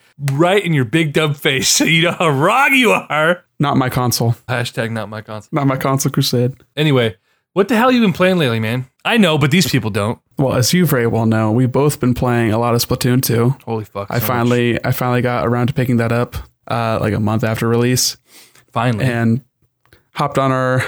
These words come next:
Speaker 2: custom-built Discord server and
Speaker 1: Custom programmed.
Speaker 2: Yeah, we, I actually developed it myself. Uh,
Speaker 1: <laughs>
Speaker 2: you can hit me up if you want any tips and tricks about developing on Discord. I'll, I'll break it down for you. But yeah, just, uh, been enjoying that game.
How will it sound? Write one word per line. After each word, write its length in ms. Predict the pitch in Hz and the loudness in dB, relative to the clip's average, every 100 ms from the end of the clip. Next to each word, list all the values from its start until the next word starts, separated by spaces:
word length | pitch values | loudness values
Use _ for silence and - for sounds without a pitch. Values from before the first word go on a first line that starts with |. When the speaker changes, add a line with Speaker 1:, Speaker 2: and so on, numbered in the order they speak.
| - - | -8 -6
Speaker 2:
custom-built 580 | 139 - 131 135 127 135 | -4 0 2 2 0 0
Discord 400 | 135 - 131 123 | -2 0 -2 0
server 420 | 135 131 131 135 | 0 0 2 2
and 240 | 120 123 - _ - | 2 0 -2 _ -8
Speaker 1:
Custom 520 | - - - 127 107 | -4 -2 0 -2 -2
programmed. 920 | - 196 - 113 98 87 78 73 - _ _ _ _ 131 | 0 0 0 0 0 -2 -4 -10 -16 _ _ _ _ 0
Speaker 2:
Yeah, 120 | 131 | 2
we, 220 | 139 131 - | 2 0 -2
I 180 | 131 127 123 | -4 -2 -2
actually 280 | 127 - 120 | -2 0 0
developed 340 | 117 123 120 | 0 0 0
it 60 | 117 | 0
myself. 580 | 117 113 139 139 139 - | 0 2 0 0 -2 -2
Uh, 440 | - - - 139 - | -2 0 0 -2 -4
Speaker 1:
<laughs> 100 | - - - - | -4 -2 -2 -2
Speaker 2:
you 80 | 175 | -4
can 140 | 131 127 | 0 0
hit 120 | 127 | 2
me 120 | 127 | 0
up 100 | 123 | 0
if 60 | 131 | 0
you 80 | |
want 160 | 131 127 | 0 0
any 80 | 123 | 0
tips 240 | 147 131 | 0 0
and 100 | 120 | 0
tricks 300 | - 131 131 | 0 -2 -2
about 420 | 120 123 123 - _ _ _ | -2 0 0 -4 _ _ _
developing 380 | - 123 123 123 | -2 0 0 0
on 100 | 117 | 2
Discord. 580 | 123 123 - 135 131 135 | 2 0 0 2 2 2
I'll, 340 | - - 147 143 _ - - | 0 -2 -2 -4 _ -20 -10
I'll 60 | 143 | -6
break 200 | 135 123 | -2 -2
it 60 | |
down 200 | 131 131 | 0 -2
for 120 | 123 123 | 0 0
you. 240 | 123 123 - - - _ - | 2 0 -4 -20 -20 _ -2
But 80 | 214 | 0
yeah, 160 | 160 - | 0 0
just, 180 | 151 147 | 0 2
uh, 240 | 139 135 - _ _ _ - | 4 2 0 _ _ _ -2
been 120 | 175 | 2
enjoying 260 | 135 127 123 | 2 2 2
that 140 | 120 | 0
game. 340 | 120 120 120 | 0 0 -2